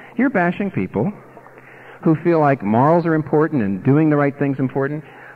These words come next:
Okay, let me just point one thing out. Elder brothers are not just conservative people. A moralist doesn't have to be a conservative people. One last thing. The elder brother hates evangelism.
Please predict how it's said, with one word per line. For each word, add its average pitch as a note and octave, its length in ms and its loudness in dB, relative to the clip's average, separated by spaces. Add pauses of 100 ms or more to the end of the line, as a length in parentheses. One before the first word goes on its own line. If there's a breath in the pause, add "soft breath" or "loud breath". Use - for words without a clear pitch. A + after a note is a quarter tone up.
(120)
Okay, D3 300 2
let D3+ 80 0
me F3 80 0
just D#3 240 -4
point C3 220 -2
one A2+ 140 -2
thing G2+ 180 -2
out. E2 180 -6 (180 loud breath)
Elder D3 220 -4
brothers A2 380 -2
are G2+ 100 -6
not G2+ 200 -4
just - 180 -10
conservative F#2 560 -4
people. D2+ 360 -8 (920 loud breath)
A - 60 -2
moralist C3+ 440 2
doesn't A2 160 -8
have G#2 100 -8
to - 60 -16
be F#2 80 -8
a - 40 -12
conservative F2+ 480 -8
people. E2 340 -8 (360 loud breath)
One C#3+ 220 0
last B2+ 260 -2
thing. F2+ 220 -4
The G2 80 -4
elder D#3 160 -2
brother B2+ 200 0
hates A#2+ 260 -4
evangelism. F#2 760 -8